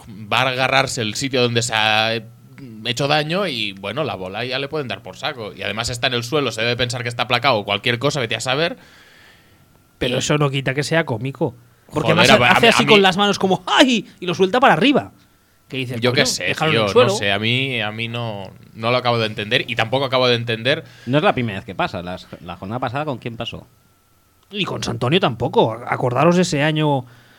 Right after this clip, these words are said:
Speaker 2: ¿Cuándo fue contra, cuando est-, ah, Santonio era? No, me
Speaker 3: No.
Speaker 2: estoy confundiendo con Dishon
Speaker 3: Con
Speaker 2: Jackson.
Speaker 3: Dishon.
Speaker 2: Perdón, perdón, perdón.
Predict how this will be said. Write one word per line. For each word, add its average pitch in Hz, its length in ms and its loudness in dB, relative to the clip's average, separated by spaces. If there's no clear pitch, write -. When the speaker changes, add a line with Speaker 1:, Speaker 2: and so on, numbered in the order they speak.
Speaker 2:
¿Cuándo 208 260 2
fue 151 120 0
contra, 131 480 -2
cuando 135 220 -6
est-, 117 220 -12
ah, 123 400 -4
Santonio 143 440 -6
era? 185 320 -8
No, 165 200 2
me - 60 -4
Speaker 3:
No. 143 40 -2
Speaker 2:
estoy 170 160 -2
confundiendo 185 300 0
con 170 100 0
Dishon 151 220 0
Speaker 3:
Con 127 100 -4
Speaker 2:
Jackson. 113 280 -4
Speaker 3:
Dishon. 95 60 -6
Speaker 2:
Perdón, 120 280 0
perdón, 101 360 -10
perdón. 95 240 -16